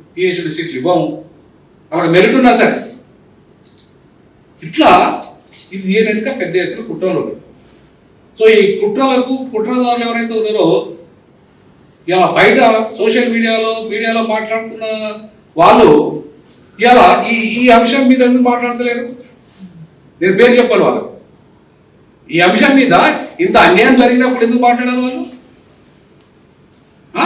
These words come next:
అంటే నీకు ఒక పదవి వస్తే ఎవరికైనా అన్యాయం జరగదు, నాకు ఒక పదవి వస్తే ఎవరికైనా అన్యాయం జరిగినా పర్లేదు, నాకు పదవి ఉంటే చాలు. ఈ, ఈ కోటరీ అంతా దీ-, వెనుక ఉన్నది. ఈ కోటరీని క్వశ్చన్ చేయాల్సింది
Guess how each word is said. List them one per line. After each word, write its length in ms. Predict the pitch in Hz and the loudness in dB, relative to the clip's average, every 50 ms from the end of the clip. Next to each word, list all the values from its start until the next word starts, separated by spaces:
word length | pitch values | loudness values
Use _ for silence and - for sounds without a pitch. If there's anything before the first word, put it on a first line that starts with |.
| 233 220 | 0 2
అంటే 140 | 220 269 | 2 2
నీకు 200 | 254 233 226 226 | 2 2 2 2
ఒక 140 | 220 220 220 214 202 | 2 2 2 4 2
పదవి 200 | 202 254 262 277 277 | 2 2 2 2 2
వస్తే 260 | 262 - - 302 330 359 349 - - - - - - _ _ _ _ _ _ _ _ _ _ _ _ _ _ - | 0 0 2 2 2 2 0 -2 -6 -12 -16 -20 -20 _ _ _ _ _ _ _ _ _ _ _ _ _ _ 0
ఎవరికైనా 360 | 175 226 254 254 285 277 277 269 | 2 4 4 4 4 4 4 2
అన్యాయం 220 | 277 277 269 254 247 | 2 2 4 4 4
జరగదు, 440 | 240 233 226 - - - - - - - - - _ _ _ _ _ _ _ _ _ _ _ _ _ _ _ _ _ _ _ _ _ _ _ _ _ _ _ - | 4 4 4 2 0 -2 -4 -8 -12 -16 -20 -20 _ _ _ _ _ _ _ _ _ _ _ _ _ _ _ _ _ _ _ _ _ _ _ _ _ _ _ -2
నాకు 180 | - 226 233 226 233 | 0 2 4 6 6
ఒక 100 | 240 226 | 6 6
పదవి 200 | 240 269 294 285 285 | 6 6 4 4 4
వస్తే 220 | - - 311 311 359 370 302 - - - - - - _ - | 2 4 4 2 2 2 0 -6 -10 -14 -20 -20 -20 _ 0
ఎవరికైనా 300 | 160 226 254 - 277 269 | 4 4 4 6 4 4
అన్యాయం 200 | 277 285 277 262 269 | 4 2 2 0 0
జరిగినా 220 | 277 277 285 269 269 | 0 -2 -2 0 0
పర్లేదు, 300 | 269 269 277 269 247 - | 0 2 2 2 2 4
నాకు 220 | - - 240 233 233 | 4 2 4 4 4
పదవి 180 | 233 233 269 | 4 4 2
ఉంటే 140 | 269 - 269 262 240 | 2 2 2 4 4
చాలు. 160 | 202 175 147 - - - - - - - _ _ _ _ _ _ _ _ _ _ _ _ _ _ _ _ _ _ - | 4 4 2 -2 -4 -8 -12 -16 -20 -20 _ _ _ _ _ _ _ _ _ _ _ _ _ _ _ _ _ _ 0
ఈ, 100 | 240 311 339 320 - - 247 262 | 4 4 6 6 4 2 0 0
ఈ 280 | 277 277 269 269 262 - | 0 2 0 0 -2 -2
కోటరీ 320 | 202 208 208 208 220 220 | -2 -2 0 0 2 2
అంతా 240 | 180 170 170 - 269 262 - | 0 0 -2 -4 -6 -6 -6
దీ-, 240 | 190 190 175 175 170 165 | -6 -4 -2 -2 -2 -2
వెనుక 160 | 160 - 220 | -4 -4 -4
ఉన్నది. 440 | - 151 139 127 123 123 123 127 127 127 - - - _ - _ _ _ _ _ _ _ _ _ _ _ _ _ _ _ - 151 | -4 -4 -4 -4 -6 -6 -8 -8 -12 -14 -16 -20 -20 _ -20 _ _ _ _ _ _ _ _ _ _ _ _ _ _ _ -6 -2
ఈ 100 | 196 233 226 226 - | 0 2 2 2 4
కోటరీని 420 | 190 233 240 247 262 247 247 247 247 | 4 4 4 4 4 2 2 0 0
క్వశ్చన్ 320 | 214 208 202 - 226 226 220 | 0 -2 -2 -2 -2 -2 0
చేయాల్సింది 460 | 214 202 196 196 190 196 196 190 196 | 0 0 0 0 0 -2 -2 -4 -4